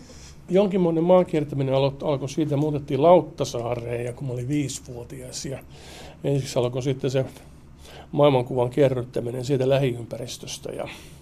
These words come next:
jossain vaiheessa van-, vaiheessa vanhemmat sitten pani uimakouluun. Ja se merivesi oli niihin aika vähän kylmää, niin pantiin tuonne uimastadikalle, jossa oli sitten käyty, ja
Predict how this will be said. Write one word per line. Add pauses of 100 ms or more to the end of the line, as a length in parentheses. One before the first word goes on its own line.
(1000)
jossain
vaiheessa
van-,
vaiheessa
vanhemmat
sitten
pani
uimakouluun. (840)
Ja
se
merivesi
oli
niihin
aika
vähän
kylmää,
niin
pantiin
tuonne
uimastadikalle,
jossa
oli
sitten
käyty,
ja